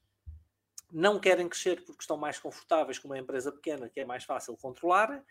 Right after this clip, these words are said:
não querem crescer porque assim não precisam de formar outros líderes, e não querem crescer também porque, em rigor, não montaram a empresa para crescer, montaram como um substituto do seu emprego e do seu salário. Ah, a verdade é que a esmagadora maioria das pessoas que se estabelece por conta própria,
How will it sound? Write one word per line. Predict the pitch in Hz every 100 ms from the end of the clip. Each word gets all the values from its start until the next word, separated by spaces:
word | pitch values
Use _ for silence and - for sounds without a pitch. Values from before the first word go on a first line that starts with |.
| - - - - _ 175
não | 214
querem | 196 196 196
crescer | 190 - 196 196
porque | 170 156
assim | -
não | 156
precisam | 151 - 147 143
de | 143
formar | - 139 135
outros | 151 - 196
líderes, | 220 247 311 - - _ _ _ _ _
e | 330
não | 370 330
querem | 311 311
crescer | - - 302
também | 330 311 320
porque, | 330 330
em | 302
rigor, | 285 311
não | 302 302
montaram | 294 269 262 269
a | 262
empresa | 262 277 247
para | 277
crescer, | - - 240
montaram | 233 214 202 202 208 214
como | 220 208
um | 202
substituto | 220 - 214 202 208 208 208
do | 202 196
seu | - 202 208
emprego | 214 202 208 220 214
e | 214
do | 214
seu | - 208
salário. | 247 240 226 202 - - - _ _ _
Ah, | 139 139 - _ _
a | -
verdade | 123 127 151 175
é | 180
que | -
a |
esmagadora | 151 147 143 151 190 185
maioria | 175 170 165 160 131 117 -
das | 170 208 202 -
pessoas | - - 175 147
que | -
se | -
estabelece | - 135 139 120 -
por | 120
conta | - 107 117
própria, | 123 127 127 208 226